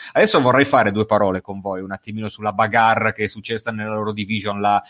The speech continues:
la, la sintetizziamo anche per gli ascoltatori che magari non ne sono al corrente, ma ad ogni modo vince la division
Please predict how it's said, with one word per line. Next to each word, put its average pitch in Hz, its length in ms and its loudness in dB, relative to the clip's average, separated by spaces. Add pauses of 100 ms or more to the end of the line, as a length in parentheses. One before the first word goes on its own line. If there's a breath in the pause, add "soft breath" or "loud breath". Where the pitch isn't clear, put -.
(140 loud breath)
la, 117 320 4
la 127 140 4
sintetizziamo 127 800 0
anche 120 260 2
per 120 120 -6
gli 110 80 -4
ascoltatori 110 560 -6
che 113 80 -8
magari 110 300 -2
non 107 120 -6
ne 101 60 -10
sono 110 180 -10
al 104 100 -6
corrente, 123 540 0
ma 85 140 -8
ad 85 100 -12
ogni 101 220 0
modo 107 340 4
vince 120 380 -2
la 107 80 -2
division 107 500 -2